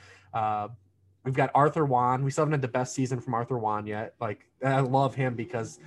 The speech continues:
I always love these players that we know are still ascending, but we haven't had the best fantasy season from.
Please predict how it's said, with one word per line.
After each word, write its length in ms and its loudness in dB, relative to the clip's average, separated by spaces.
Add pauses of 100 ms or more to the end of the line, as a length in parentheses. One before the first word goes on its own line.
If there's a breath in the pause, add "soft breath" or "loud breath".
(140)
I 100 6
always 220 8
love 160 8
these 160 4
players 340 2
that 120 -2
we 120 -2
know 300 2
are 120 0
still 200 -4
ascending, 440 -4
but 140 -6
we 100 -4
haven't 260 4
had 120 0
the 80 -8
best 240 -4
fantasy 340 -6
season 280 -6
from. 320 -2